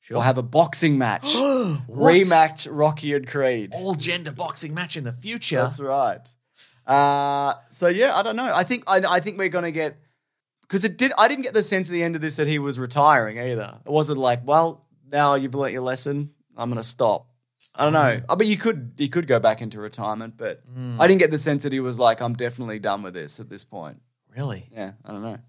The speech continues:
Speaker 2: I don't think it was answered at all, is what I'm
Speaker 1: Okay.
Speaker 2: saying, yeah.
Speaker 1: All
Speaker 2: So he
Speaker 1: right.
Speaker 2: could do more, potentially, of him.
Speaker 1: Right.
Speaker 2: Mm.
Speaker 1: Yeah, maybe. Maybe, maybe there should have been a scene where he just, he leaves the locker room, he's like, "Oh,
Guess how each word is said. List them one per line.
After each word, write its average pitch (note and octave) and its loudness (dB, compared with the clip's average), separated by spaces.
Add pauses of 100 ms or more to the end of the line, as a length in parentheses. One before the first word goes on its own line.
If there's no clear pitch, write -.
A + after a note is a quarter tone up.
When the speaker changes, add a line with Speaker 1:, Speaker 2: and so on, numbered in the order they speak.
(140)
Speaker 2:
I F3 6
don't A#3 2
think A3+ 2
it G3 6
was E3 4
answered D3+ 2
at B2 0
all, B2+ 2
is A2 -12
what G#2 0
I'm G3 0
Speaker 1:
Okay. A#3 -4
Speaker 2:
saying, G2+ 0
yeah. G2 -6 (160)
Speaker 1:
All E3+ -4
Speaker 2:
So D3 0
he C3+ 4
Speaker 1:
right. B2 2
Speaker 2:
could C3 0
do A2 -4
more, G2+ -6 (220)
potentially, F#2+ -8 (720)
of G#2+ -4
him. A2 2
Speaker 1:
Right. G2+ 0 (440)
Speaker 2:
Mm. G2+ -20
Speaker 1:
Yeah, F3 2
maybe. D3+ 2 (180)
Maybe, C3 0 (100)
maybe B2+ -2
there A#2 0
should A#2 0
have G#2+ -4
been G#2+ -2
a G2+ -4
scene G2+ -4
where F#2+ -6
he F#2 -8
just, F#2+ -10
he G#2+ -16
leaves G2+ -6
the G2+ -6
locker F#2+ -2
room, F#2 -8
he's F2 -10
like, F2 -12
"Oh, - -16